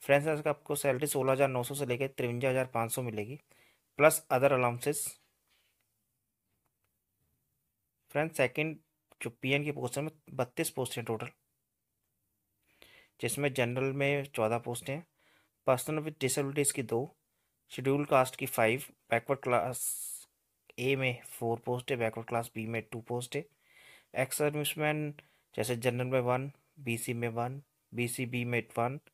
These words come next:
फिर आउटसोर्स, आउटस्टैंडिंग स्पोर्ट्स पर्सन के लिए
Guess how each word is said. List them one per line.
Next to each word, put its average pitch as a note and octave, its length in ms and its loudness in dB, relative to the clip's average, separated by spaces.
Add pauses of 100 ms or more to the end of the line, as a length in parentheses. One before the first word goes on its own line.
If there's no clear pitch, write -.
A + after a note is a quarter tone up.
(580)
फिर C#3 260 -2
आउटसोर्स, C#3 840 2
आउटस्टैंडिंग C#3+ 600 2
स्पोर्ट्स D3 400 0
पर्सन B2+ 320 0
के A#2+ 120 -6
लिए C3 260 -2